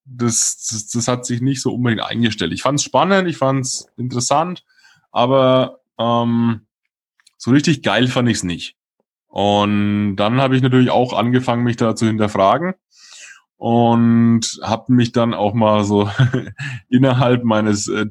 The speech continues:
Teams, innerhalb meiner Abteilung umgeguckt und hab auch so gemerkt, wo die Reise dann hingegangen ist, bei denjenigen, die jetzt schon vierzig sind, fünfundvierzig, fünfzig, fünfundfünfzig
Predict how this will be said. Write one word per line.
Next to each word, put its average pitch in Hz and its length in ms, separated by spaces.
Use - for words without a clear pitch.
Teams, 170 360
innerhalb 113 300
meiner 110 220
Abteilung 120 580
umgeguckt 156 560
und 120 120
hab 117 120
auch 117 140
so 113 160
gemerkt, 110 520
wo 113 200
die 107 340
Reise 117 360
dann 110 120
hingegangen 147 460
ist, 135 160
bei 117 100
denjenigen, 113 600
die 110 100
jetzt 107 220
schon 101 420
vierzig 147 460
sind, 117 340
fünfundvierzig, 127 800
fünfzig, 123 480
fünfundfünfzig 123 880